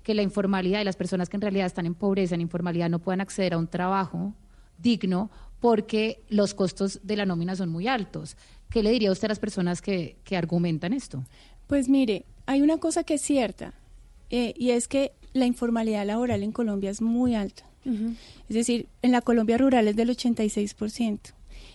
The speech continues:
Speaker 2: en las principales ciudades del país es del cincuenta y siete por ciento. Este sistema fue creado para la formalidad, porque fue creado para el trabajador formal y su familia. Pero por fuera del sistema de protección social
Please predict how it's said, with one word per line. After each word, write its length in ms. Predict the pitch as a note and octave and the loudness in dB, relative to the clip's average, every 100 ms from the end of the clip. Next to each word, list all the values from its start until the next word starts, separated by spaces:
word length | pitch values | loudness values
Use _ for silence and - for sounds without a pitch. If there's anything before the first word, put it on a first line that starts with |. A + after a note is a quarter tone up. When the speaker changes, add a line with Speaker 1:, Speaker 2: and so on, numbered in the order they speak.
| - | -4
Speaker 2:
en 100 | A#3+ | 0
las 160 | A3+ A3+ | 2 2
principales 560 | A#3+ A3+ A3+ A3 G#3+ | 0 0 0 0 2
ciudades 300 | B3 A#3+ A3 | 2 2 2
del 160 | G#3+ A3+ | 0 -2
país 280 | - A3 G#3 | -2 -2 -2
es 100 | G#3 | -2
del 120 | G#3+ | -4
cincuenta 520 | A3 B3 A#3+ A3 G#3+ | 0 -2 0 -2 -2
y 60 | G3+ | -4
siete 360 | - A#3 G#3+ A3 | -2 -2 -2 -4
por 160 | G#3 | -6
ciento. 440 | - G#3+ G3+ - - - - - - - - - - - | -4 -4 -4 -8 -20 -20 -20 -20 -20 -20 -20 -20 -20 2
Este 280 | C4 B3+ D4+ | 4 4 4
sistema 680 | D#4+ - C4+ A#3+ A3+ A#3+ | 4 2 2 2 0 -2
fue 220 | - B3+ B3 | 0 0 2
creado 560 | B3+ B3 B3 B3+ C#4 - - | 2 4 6 4 2 -2 -2
para 200 | A#3+ A3+ | 0 2
la 140 | A3 | 0
formalidad, 760 | - A#3 A3+ G#3+ G3+ G3+ G#3+ G#3+ - _ - - | 0 0 2 2 0 -2 -4 -6 -16 _ -20 -2
porque 300 | A3+ A3 A3+ | -2 0 0
fue 160 | A3+ | 0
creado 460 | A3 A#3+ B3+ B3 C4 | 0 0 2 2 2
para 240 | G#3+ A3 | 2 0
el 100 | G#3+ | 0
trabajador 680 | - A3 G#3+ G#3 G#3+ G#3 G3 | -2 -2 0 -2 -2 -2 -2
formal 480 | - A#3+ B3 D4 E4+ - | 0 2 4 4 0 0
y 100 | B3 | 2
su 160 | - | 2
familia. 600 | A3+ G3 F#3+ A#3 B3+ G3 - - - - - - - | 0 -2 0 2 2 -2 -8 -20 -20 -20 -20 -20 -4
Pero 200 | - A#3 | 4 4
por 180 | A#3 A3+ | 6 4
fuera 320 | A#3+ C#4 D4+ | 6 6 8
del 80 | E4+ | 6
sistema 480 | E4+ D4 - A#3+ A#3+ | 4 2 2 2 4
de 80 | C4 | 2
protección 560 | C4+ C4 A3 - G#3+ | 0 0 -2 0 -2
social 560 | G#3 A#3 C4+ A#3 A#3 | 0 0 2 2 2